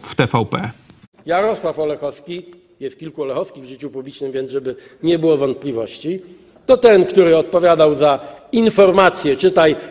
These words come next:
Speaker 2: propagandę i kłamstwa w telewizji publicznej. Ten, który zarobił w dwa tysiące dwudziestym trzecim roku, y,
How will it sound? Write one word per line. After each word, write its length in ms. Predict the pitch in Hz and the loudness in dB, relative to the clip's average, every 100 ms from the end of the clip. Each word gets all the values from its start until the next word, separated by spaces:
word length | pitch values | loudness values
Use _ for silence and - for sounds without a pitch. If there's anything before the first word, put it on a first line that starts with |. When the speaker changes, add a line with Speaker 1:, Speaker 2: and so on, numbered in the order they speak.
| - | -4
Speaker 2:
propagandę 720 | - 202 196 190 185 180 170 165 | 4 4 4 4 6 6 4 0
i 60 | |
kłamstwa 500 | 160 165 143 - 147 | 2 2 2 -2 -4
w 40 | - | 0
telewizji 440 | 151 143 143 143 | -2 -2 -10 -12
publicznej. 680 | 143 139 131 - 160 190 214 - - _ _ _ _ _ _ _ _ _ _ _ 156 165 165 | -12 -12 -12 -6 -4 -4 -8 -20 -20 _ _ _ _ _ _ _ _ _ _ _ -4 -2 4
Ten, 200 | 220 202 | 4 4
który 600 | 196 214 196 185 170 170 - - - - _ _ - | 4 6 6 6 2 0 -8 -18 -20 -20 _ _ -2
zarobił 640 | 165 170 170 165 170 170 | 4 6 6 4 2 0
w 100 | 156 | 0
dwa 180 | 147 170 | 4 2
tysiące 420 | 175 151 175 165 | 4 2 2 2
dwudziestym 540 | 143 151 165 - 165 151 | -2 0 0 0 -2 -2
trzecim 440 | 180 175 165 165 | 0 -2 0 2
roku, 460 | 165 151 - 147 139 - - _ _ _ 160 | 4 2 0 -4 -4 -14 -20 _ _ _ 0
y, 420 | 151 147 143 151 | 4 4 4 0